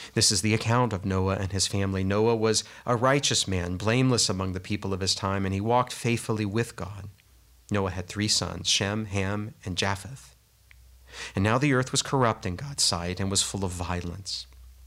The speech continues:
And God saw how corrupt the earth had become, for all the people on earth had corrupted their ways.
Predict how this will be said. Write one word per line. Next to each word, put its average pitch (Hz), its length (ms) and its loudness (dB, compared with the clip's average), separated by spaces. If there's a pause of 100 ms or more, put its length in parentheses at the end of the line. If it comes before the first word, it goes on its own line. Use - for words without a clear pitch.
(420)
And 110 120 -2
God 107 260 4
saw 120 260 4
how 95 160 -2
corrupt 95 400 -2
the 92 140 -4
earth 95 160 -4
had 95 100 -4
become, 101 420 0
for 95 200 0
all 120 300 6
the 143 100 -4
people 127 360 -6
on 107 140 0
earth 98 260 2
had 90 200 -4
corrupted 101 500 -2
their 95 140 -4
ways. 98 540 -2